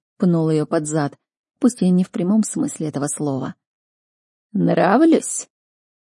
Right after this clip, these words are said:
оскалился голубоглазый, улыбаясь и демонстрируя ровный ряд белоснежных зубов.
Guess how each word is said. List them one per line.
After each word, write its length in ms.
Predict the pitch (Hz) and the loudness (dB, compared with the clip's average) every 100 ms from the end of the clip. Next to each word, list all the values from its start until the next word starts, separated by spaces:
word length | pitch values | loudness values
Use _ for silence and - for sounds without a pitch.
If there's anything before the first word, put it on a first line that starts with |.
| - | -8
оскалился 680 | 185 - 202 180 165 175 180 | -6 -2 2 2 2 0 0
голубоглазый, 840 | 165 170 160 165 190 247 220 160 - | 0 2 2 2 2 2 0 -2 0
улыбаясь 640 | 202 190 165 220 214 - | 2 2 2 2 2 0
и 40 | 175 | 0
демонстрируя 800 | 170 170 170 - 202 196 175 170 | 2 2 -2 0 2 2 2 2
ровный 380 | 196 185 160 | 2 2 0
ряд 160 | 156 185 | 0 0
белоснежных 720 | 170 165 160 - 139 143 147 | 0 0 0 -2 -2 -2 -4
зубов. 480 | 147 156 - - - | -4 -6 -6 -10 -12